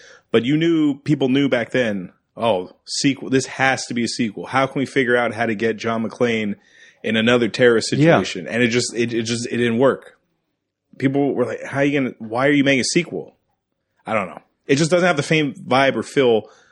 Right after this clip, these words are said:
Speaker 1: of the, of the first one.
Speaker 2: It, it, it's a weird thing, 'cause even, even as, as a, as a kid watching these movies, I knew too, something was fishy there.
Speaker 1: Yeah.
Speaker 2: Later in life, I realized, oh, different director. There's a different guy that made the movie.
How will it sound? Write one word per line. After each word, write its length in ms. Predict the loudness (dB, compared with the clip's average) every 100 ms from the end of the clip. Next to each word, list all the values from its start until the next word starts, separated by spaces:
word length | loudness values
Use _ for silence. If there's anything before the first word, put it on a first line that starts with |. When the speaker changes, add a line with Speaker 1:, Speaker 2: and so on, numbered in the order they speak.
| _ -4
Speaker 1:
of 180 | -2 -2
the, 220 | -2 -4
of 120 | -6
the 80 | -6
first 300 | -2 -2 -2
one. 200 | -12 -12 -6
Speaker 2:
It, 120 | -4
it, 280 | -2 0 2
it's 100 | 2
a 60 | 4
weird 260 | 4 2
thing, 260 | 2 2 4
'cause 180 | 2 4
even, 240 | 2 4
even 380 | 2 2 0 -4 0
as, 180 | 0 2
as 220 | 2 4
a, 180 | 4 2
as 120 | 0
a 60 | 0
kid 500 | 2 2 2 -6 -4
watching 340 | 0 2 2
these 100 | 2
movies, 540 | 2 2 2 0 -6 -20 _ _ _ 0
I 120 | 2
knew 260 | 4 4 2
too, 640 | 2 2 4 2 0 -4 _ _
something 260 | -4 0 0
was 140 | 0
fishy 240 | 0 2 0
there. 280 | -2 -6 _ _ _ _ 0
Speaker 1:
Yeah. 300 | 2 2 -4 -14 -12 -10 -10 _ _
Speaker 2:
Later 280 | -4 0 0
in 100 | 0
life, 200 | 0 0
I 40 | 0
realized, 580 | 2 2 0 -2 -8 _ _
oh, 240 | -6 -6 -6
different 240 | -4 -2 2
director. 500 | 2 2 -4 -10 -20 -20 -14 -4
There's 160 | -2
a 40 | -2
different 260 | -2 2
guy 180 | 4 4
that 100 | 2
made 180 | 0 0
the 60 |
movie. 280 | -2 -4 -6